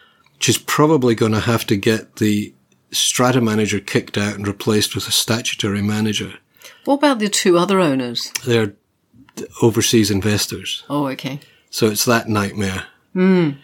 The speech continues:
Speaker 1: But I think the police should be coming
Speaker 2: Mm.
Speaker 1: round and saying to this guy, "Hey, look, we actually are aware a, a little bit about strata law,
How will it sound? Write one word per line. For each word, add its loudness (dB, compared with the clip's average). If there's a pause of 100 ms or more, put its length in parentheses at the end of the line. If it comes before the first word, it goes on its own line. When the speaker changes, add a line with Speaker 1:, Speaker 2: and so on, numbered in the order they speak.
(240)
Speaker 1:
But 2
I 4
think 2
the -2
police 4 (100)
should 0
be 2
coming 4
Speaker 2:
Mm. 4
Speaker 1:
round 4
and 2
saying 4 (260)
to 4
this 4
guy, 2 (340)
"Hey, 6
look, 4 (180)
we 6 (300)
actually 4
are 4
aware 6
a, 2
a -2
little 4
bit 2
about 0
strata 2
law, 2